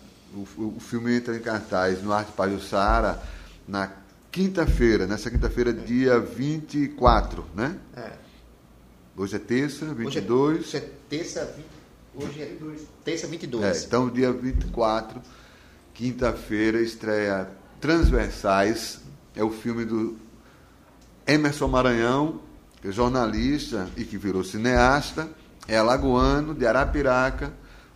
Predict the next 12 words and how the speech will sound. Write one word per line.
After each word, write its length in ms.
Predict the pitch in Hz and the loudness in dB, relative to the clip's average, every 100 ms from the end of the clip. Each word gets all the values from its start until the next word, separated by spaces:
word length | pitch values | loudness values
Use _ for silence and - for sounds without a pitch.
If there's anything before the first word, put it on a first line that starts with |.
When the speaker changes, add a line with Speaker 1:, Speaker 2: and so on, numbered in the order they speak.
| - | -10
Speaker 1:
mora 440 | 104 117 127 127 | -2 2 4 4
há 60 | 123 | 4
uns, 520 | 123 120 110 - - - - - | 0 -4 -6 -10 -16 -20 -20 -16
há 80 | 101 | -10
umas 220 | 113 101 | -6 -6
duas 380 | 80 131 151 - | -2 2 2 2
décadas 680 | 107 117 131 117 107 104 95 | 4 6 4 4 0 0 -2
aproximadamente 1040 | 98 104 107 107 107 107 101 104 101 - | -2 -2 -4 -2 -2 -2 -2 -4 -6 -6
em 520 | 101 95 92 87 92 101 | -6 -4 -6 -6 -8 -4
Fortaleza, 760 | 120 117 117 95 107 127 120 | -2 -2 0 2 4 4 2
no 120 | 110 | -4
Ceará. 520 | 107 110 95 104 123 | -2 -2 0 0 -4